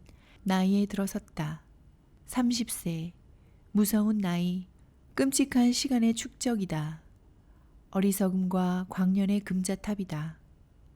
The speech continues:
여자로서 겪을 수 있는 한의 기쁨의 절정과 괴로움의 극치를 나는 모두 맛보았다. 일순도 김 나간 사이다같이 무의미한 순간이라곤 없었다.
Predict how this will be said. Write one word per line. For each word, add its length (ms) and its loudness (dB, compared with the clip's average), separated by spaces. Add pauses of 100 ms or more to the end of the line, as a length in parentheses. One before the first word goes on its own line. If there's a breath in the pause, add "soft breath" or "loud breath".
(280)
여자로서 580 4
겪을 340 0
수 160 -2
있는 320 0
한의 360 0
기쁨의 640 0
절정과 840 -2 (560 soft breath)
괴로움의 500 4
극치를 680 -2 (340 soft breath)
나는 380 2
모두 400 2
맛보았다. 880 -4 (880 soft breath)
일순도 840 2
김 220 2
나간 460 2
사이다같이 960 -4 (340 soft breath)
무의미한 580 4
순간이라곤 960 0
없었다. 720 -6